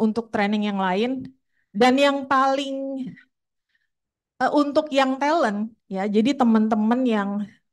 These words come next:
sekali lagi under thirty selain yang tadi Ibu Wel sudah sampaikan ya, ada B-Lab ya. Kita juga punya, eh, Be Tomorrow ya. Jadi Be Tomorrow ini,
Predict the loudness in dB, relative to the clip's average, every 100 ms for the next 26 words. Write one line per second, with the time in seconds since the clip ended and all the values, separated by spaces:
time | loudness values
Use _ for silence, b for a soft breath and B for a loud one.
0 | _ -14 -2 2 4 4 4 0 0 0
1 | 0 0 -2 -6 -6 -4 -4 -2 0 2
2 | 2 0 -2 -2 -4 -4 -4 -2 0 -2
3 | -2 -2 -2 -4 -6 -6 -6 -4 -2 -4
4 | -6 B B B -8 -2 0 2 2 0
5 | 0 -4 -6 _ -6 -6 -6 B B B
6 | _ -6 0 0 2 4 2 2 -2 -2
7 | -4 -6 _ 0 2 4 4 2 B 0
8 | 2 4 2 4 4 2 0 -4 _ _
9 | _ _ -8 -8 -10 -4 0 2 2 2
10 | 2 2 4 4 2 -2 -4 -6